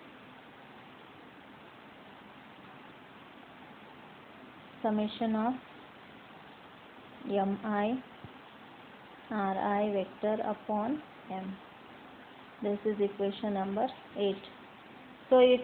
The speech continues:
there are elemental particles delta M I, so we can write X is equal to summation of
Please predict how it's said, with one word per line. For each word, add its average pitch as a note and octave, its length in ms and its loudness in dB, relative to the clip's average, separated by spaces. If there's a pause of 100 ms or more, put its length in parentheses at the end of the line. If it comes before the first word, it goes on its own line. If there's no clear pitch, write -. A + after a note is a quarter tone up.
there A#3 180 10
are A#3 220 12 (200)
elemental A#3+ 720 8
particles G#3+ 580 8 (720)
delta G3+ 600 8
M G#3 360 6 (960)
I, G3+ 340 6 (340)
so A3+ 120 12
we G#3+ 140 6
can G#3+ 240 4
write G#3 220 10 (100)
X G#3+ 120 4 (140)
is A#3 180 6
equal G#3+ 420 6 (100)
to A3 240 4 (800)
summation G#3 520 6
of G#3+ 200 6